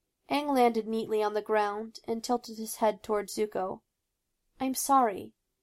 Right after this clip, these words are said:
he said softly, "but I have to do this."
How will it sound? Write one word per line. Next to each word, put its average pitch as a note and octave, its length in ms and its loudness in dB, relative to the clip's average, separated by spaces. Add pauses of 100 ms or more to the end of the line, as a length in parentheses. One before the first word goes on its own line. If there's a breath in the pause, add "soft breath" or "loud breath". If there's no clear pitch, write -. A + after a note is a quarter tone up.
he - 160 -8
said A3 240 -4
softly, A3 640 -2 (640)
"but A#3+ 100 6
I B3 60 4
have C4+ 280 0
to B3 100 -6
do A#3+ 180 0
this." - 640 -8